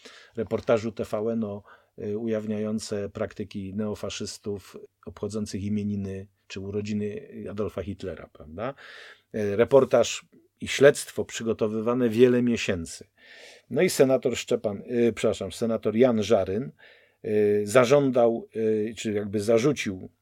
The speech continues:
T V N-owi, y, że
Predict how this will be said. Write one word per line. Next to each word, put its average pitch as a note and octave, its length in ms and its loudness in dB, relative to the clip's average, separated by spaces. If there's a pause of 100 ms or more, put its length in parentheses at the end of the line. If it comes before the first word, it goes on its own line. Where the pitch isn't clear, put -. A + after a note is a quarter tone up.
T A2 100 -4
V A2+ 120 -4
N-owi, G#2 540 -2 (500)
y, G#2+ 420 0
że A2 540 4